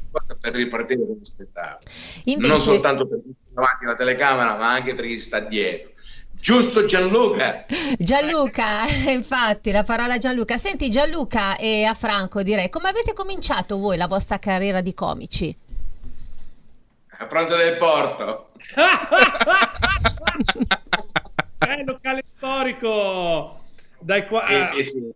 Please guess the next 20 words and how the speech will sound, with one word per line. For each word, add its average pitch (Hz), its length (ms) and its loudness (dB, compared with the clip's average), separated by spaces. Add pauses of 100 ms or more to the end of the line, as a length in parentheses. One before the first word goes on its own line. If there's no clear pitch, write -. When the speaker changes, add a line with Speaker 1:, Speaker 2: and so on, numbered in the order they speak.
(340)
Speaker 3:
noi 220 160 2
abbiamo 269 200 6
iniziato 226 580 2
coi 190 180 -6
Turbolenti, 196 800 -2 (140)
eh, 165 420 0
dopo 208 420 4
che 180 540 2
Franco 175 480 -2
già 175 420 2
si - 180 -4
esibiva 165 500 2
al 160 80 2
Fronte 175 280 -4
del 165 120 0
Porto, 214 320 4
l'abbiamo 180 500 2
visto 185 520 0
diverse 165 400 0
volte, 214 580 4